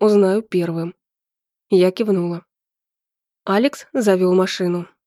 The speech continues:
Мы выехали со стоянки. Алекс взял в руки телефон. «Сева, привет. Я беру отгул. Прикроешь?» «Лады, сочтёмся». Поговорив, отложил телефон. Задумчиво посмотрев на меня,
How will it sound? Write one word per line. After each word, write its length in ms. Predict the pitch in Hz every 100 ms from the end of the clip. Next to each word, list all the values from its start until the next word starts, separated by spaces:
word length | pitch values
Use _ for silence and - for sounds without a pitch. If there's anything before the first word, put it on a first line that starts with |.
| _ _
Мы 240 | 208 202 214
выехали 340 | 220 208 190
со 120 | 190
стоянки. 640 | 185 180 175 165 165 175 170 _ _ _ _ _
Алекс 340 | - 220 269 262
взял 220 | 196 190
в 40 |
руки 220 | 185 180 254
телефон. 540 | 190 190 - 175 175 _ _ _ _ _ _ _ _ _ _ _
«Сева, 380 | - 214 185 180
привет. 580 | - 226 208 165 - - -
Я 160 | 208
беру 160 | 202 214
отгул. 380 | 220 190 185 196
Прикроешь?» 720 | - 190 208 240 170 - - _ _ _
«Лады, 500 | 202 208 226 208 226
сочтёмся». 800 | - 214 202 - 190 202 - 202 _ _ _ _ _ _ _ -
Поговорив, 540 | 196 208 220 247 269
отложил 360 | - 196 190 196
телефон. 500 | 185 180 175 170 175 _ _
Задумчиво 540 | 196 196 190 190 196
посмотрев 500 | 190 196 202 202 262
на 60 | 214
меня, 340 | 170 170 170